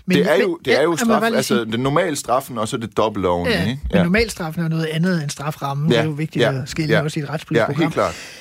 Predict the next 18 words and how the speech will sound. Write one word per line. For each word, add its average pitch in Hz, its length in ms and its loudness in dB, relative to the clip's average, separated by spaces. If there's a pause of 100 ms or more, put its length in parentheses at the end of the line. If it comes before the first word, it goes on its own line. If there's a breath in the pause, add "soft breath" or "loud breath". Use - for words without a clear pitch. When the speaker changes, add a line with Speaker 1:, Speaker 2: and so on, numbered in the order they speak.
(240 loud breath)
Speaker 1:
Jamen 220 220 2
altså, 180 400 2
øh, 170 240 2
nu 214 80 0
snakker 240 280 2
vi 233 60 4
jo 214 80 6
om 185 80 0
det 214 140 0
der 220 160 2
med 185 180 -6
overgreb 180 460 0
imod 175 240 4
børn. 175 300 -6
Altså, 156 200 -10
jeg 175 120 0
må 196 100 2
sige, 196 380 2